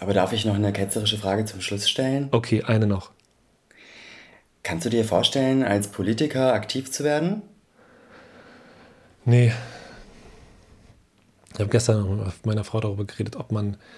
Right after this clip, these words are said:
Speaker 2: was verändern, ob man, wenn man wirklich was verändern muss, dann nicht eigentlich in die Politik gehen muss.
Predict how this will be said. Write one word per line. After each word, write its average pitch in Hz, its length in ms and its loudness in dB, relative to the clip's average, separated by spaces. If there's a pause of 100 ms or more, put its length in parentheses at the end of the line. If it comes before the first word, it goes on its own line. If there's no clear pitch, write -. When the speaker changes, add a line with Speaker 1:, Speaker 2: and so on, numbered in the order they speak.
(520)
Speaker 2:
was 110 340 -4
verändern, 117 720 0
ob 127 180 -4
man, 120 200 2
wenn 117 100 4
man 123 120 2
wirklich 170 240 2
was 131 120 -2
verändern 123 360 0
muss, 107 120 -4
dann 110 140 -2
nicht 110 140 -6
eigentlich 107 160 -4
in 107 60 0
die 104 80 -2
Politik 117 380 -4
gehen 156 180 0
muss. 170 240 -6